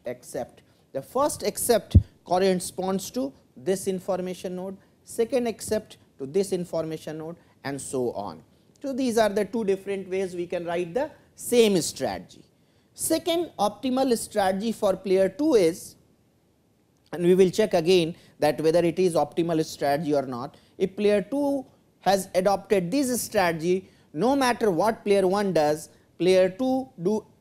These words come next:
as well as in comparison to any other strategy or in some time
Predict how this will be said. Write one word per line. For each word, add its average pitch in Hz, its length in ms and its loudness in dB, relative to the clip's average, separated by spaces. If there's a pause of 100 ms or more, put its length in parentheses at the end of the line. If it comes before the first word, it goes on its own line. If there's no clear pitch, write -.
(300)
as 233 300 0
well 226 300 4
as 185 460 0 (1200)
in 202 160 0
comparison 208 600 2
to 262 220 -2 (200)
any 254 320 6
other 202 340 6
strategy 180 460 -2
or 285 100 4
in 247 140 0
some 214 260 0
time 269 280 -2